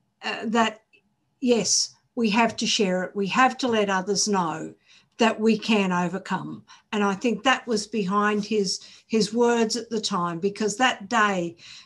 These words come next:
you, you know, you expect these, these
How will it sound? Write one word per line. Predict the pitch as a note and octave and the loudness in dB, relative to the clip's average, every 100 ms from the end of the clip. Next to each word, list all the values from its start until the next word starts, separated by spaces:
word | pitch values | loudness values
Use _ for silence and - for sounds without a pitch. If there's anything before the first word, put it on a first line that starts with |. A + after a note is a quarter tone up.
| _ _ _ - - - _ - - _ _ - _ - _ - _ | _ _ _ -20 -20 -20 _ -20 -20 _ _ -20 _ -20 _ -20 _
you, | - C4+ | -8 -6
you | A3+ C#4+ | -2 2
know, | C4+ C4 | 4 4
you | B3+ | 4
expect | B3 B3 - D4 C#4+ | 4 2 2 2 2
these, | C#4+ A#3+ G#3+ A3+ | 2 4 2 -4
these | G#3+ B3+ A3+ - | -2 0 0 -2